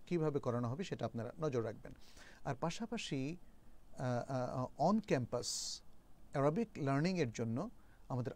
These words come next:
আরেকটা প্ল্যাটফর্ম, আহ, সেপ্টেম্বর মাস থেকেই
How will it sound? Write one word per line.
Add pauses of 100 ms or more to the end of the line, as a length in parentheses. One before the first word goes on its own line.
আরেকটা
প্ল্যাটফর্ম, (500)
আহ,
সেপ্টেম্বর
মাস
থেকেই